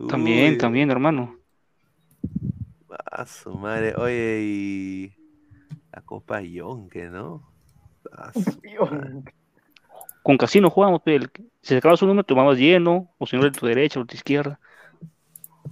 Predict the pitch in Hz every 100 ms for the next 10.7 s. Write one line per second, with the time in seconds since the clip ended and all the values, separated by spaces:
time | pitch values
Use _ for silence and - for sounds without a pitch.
0 | - _ - - - _ _ _ - 117
1 | 120 - 104 117 120 - 113 104 101 98
2 | 98 113 127 131 127 131 117 110 143 139
3 | 147 147 156 139 113 117 131 127 131 131
4 | 123 113 135 131 127 131 131 107 104 104
5 | 110 117 127 120 117 107 101 110 110 113
6 | 113 117 127 - 104 98 104 113 - 110
7 | 95 90 104 160 _ _ _ _ _ _
8 | - 110 107 - 160 208 135 185 151 120
9 | - 120 143 180 - 180 214 123 123 156
10 | 135 - - - 196 143